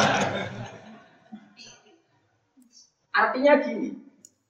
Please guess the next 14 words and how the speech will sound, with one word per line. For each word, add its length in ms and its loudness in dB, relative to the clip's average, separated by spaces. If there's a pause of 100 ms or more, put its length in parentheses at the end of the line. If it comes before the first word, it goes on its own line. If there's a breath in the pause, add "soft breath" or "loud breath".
(380)
seratus 560 4
juta 320 4
terkumpul 400 2
muda 400 4
itu 160 0
faktornya 560 2
karena 320 6
menjual 480 4
dan 160 2
memang 240 6
resmi, 480 0
memang 240 4
acaranya 480 4
yatim. 560 2